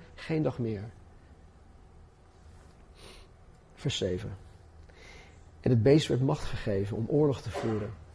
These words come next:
tegen de heiligen en om hen te overwinnen. En hem werd macht gegeven over elke stam, taal en volk. Nadat het beest het verbond met Israël verbroken heeft,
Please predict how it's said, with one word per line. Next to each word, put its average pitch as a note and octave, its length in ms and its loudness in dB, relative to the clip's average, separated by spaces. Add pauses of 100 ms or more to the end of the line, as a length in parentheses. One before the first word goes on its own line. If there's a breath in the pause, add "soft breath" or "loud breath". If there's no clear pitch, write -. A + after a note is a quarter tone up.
(160)
tegen C3 280 0
de C#3 80 0
heiligen C3 640 2
en B2 140 -2
om A#2+ 80 0
hen C3 180 2
te - 140 -4
overwinnen. B2+ 640 2
En A#2 140 -6
hem B2+ 340 0 (120)
werd A#2+ 160 -4
macht B2 240 0
gegeven A2 580 -4 (480 loud breath)
over A#2+ 280 -2
elke A#2 300 -6
stam, A2 460 -6
taal G2+ 360 -6 (800 soft breath)
en F#2+ 180 -4
volk. - 480 -6 (2250 loud breath)
Nadat F3+ 760 4 (340)
het A#2 300 2
beest C3+ 340 6
het C3 140 -2
verbond B2+ 580 0
met C3 160 -2
Israël C3+ 520 2
verbroken A#2+ 580 4
heeft, D3 440 -2